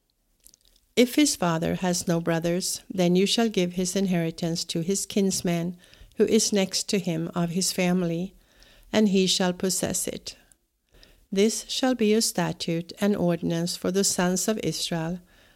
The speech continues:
as the Lord commanded Moshe. Then the Lord said to Moshe, "Go up into the mountain, this mountain of Aravim,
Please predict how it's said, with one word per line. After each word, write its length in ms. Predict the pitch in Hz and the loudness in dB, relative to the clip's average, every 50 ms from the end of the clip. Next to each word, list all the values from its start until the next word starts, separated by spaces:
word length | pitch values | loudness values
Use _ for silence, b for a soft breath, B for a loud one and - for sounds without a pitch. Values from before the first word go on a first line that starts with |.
| b b b | b b b
as 220 | - 190 180 - | 0 2 2 2
the 100 | - 202 | 2 2
Lord 380 | 196 190 175 170 170 170 - - | 2 4 4 2 2 0 -2 -4
commanded 560 | - 202 185 175 160 156 160 160 165 170 170 | -2 0 0 2 2 0 -2 -2 -4 -4 -4
Moshe. 500 | 175 156 156 175 175 - - - 190 180 180 - _ _ _ _ _ _ _ _ _ _ _ _ _ _ _ _ _ _ _ _ _ _ _ _ _ _ _ _ _ _ _ _ _ _ _ _ _ _ _ _ _ _ _ _ _ _ _ b b b b b b b b b b b b b _ _ _ _ _ _ _ | -4 -4 -2 -2 -2 -2 -4 -4 -6 -8 -10 -18 _ _ _ _ _ _ _ _ _ _ _ _ _ _ _ _ _ _ _ _ _ _ _ _ _ _ _ _ _ _ _ _ _ _ _ _ _ _ _ _ _ _ _ _ _ _ _ b b b b b b b b b b b b b _ _ _ _ _ _ _
Then 180 | - 247 254 262 | 4 6 6 8
the 100 | 254 277 | 8 6
Lord 280 | 247 202 180 170 170 175 | 6 6 4 2 2 0
said 320 | - - 180 175 175 175 | -2 -2 -2 -4 -4 -2
to 100 | - 175 | -4 -2
Moshe, 520 | 170 160 160 170 - - - 175 170 170 b b b b b b b b - 262 | -2 0 -2 -2 -2 -2 -2 -2 -4 -6 b b b b b b b b -20 -4
"Go 160 | 226 190 185 - | 0 0 2 2
up 340 | - 196 208 226 - - - - | 2 0 0 0 -2 -8 -6 0
into 320 | - 220 220 214 - 233 | 2 2 2 2 0 2
the 100 | 214 233 | 2 4
mountain, 720 | 226 208 185 175 175 175 175 - 175 165 175 170 185 180 B B B B B B B B _ | 2 4 2 2 0 -2 -2 -2 -4 -2 -2 -4 -6 -8 B B B B B B B B _
this 220 | - 190 190 - - | 0 2 2 2 2
mountain 520 | 196 185 185 196 208 208 208 226 220 220 | 2 2 2 2 2 0 0 2 2 2
of 100 | 214 208 | 2 2
Aravim, 720 | - - 185 180 180 175 175 175 170 175 170 156 180 180 | 0 0 0 0 0 0 0 0 -2 -2 -2 -4 -6 -8